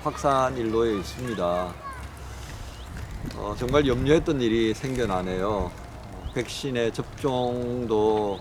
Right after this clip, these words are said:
그렇게 원만하지 않고요. 또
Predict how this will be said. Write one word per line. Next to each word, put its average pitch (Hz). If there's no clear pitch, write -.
그렇게 110
원만하지 107
않고요. 85
또 90